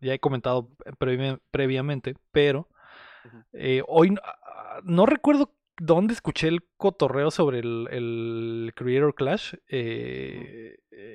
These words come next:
Speaker 1: y sí vi, ¿no? Que me habías pasado la, la, ah, eh,
Speaker 2: Ujú.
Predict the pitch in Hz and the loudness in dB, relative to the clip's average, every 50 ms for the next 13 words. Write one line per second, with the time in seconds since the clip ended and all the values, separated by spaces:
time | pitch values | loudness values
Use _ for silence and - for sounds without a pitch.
0 | - - 139 135 131 135 135 120 - 147 143 139 147 147 143 143 143 139 - - | -16 -12 -10 -6 -6 -6 -6 -6 -4 -4 -2 0 0 2 2 0 -2 -2 -4 -6
1 | 143 123 131 135 135 127 127 131 127 127 135 143 - - 160 147 165 151 147 151 | -6 -6 -6 -8 -8 -6 -4 -2 0 2 0 0 2 0 2 2 4 4 6 4
2 | 143 131 120 120 120 117 113 113 107 107 110 - - 113 110 110 110 107 110 120 | 4 2 0 0 -2 -2 -2 -2 -2 -4 -6 -6 -6 -8 -8 -8 -8 -10 -12 -14
3 | - _ _ _ _ - - - - - - - - 135 131 127 | -16 _ _ _ _ -20 -16 -14 -14 -12 -12 -12 -12 -10 -10 -12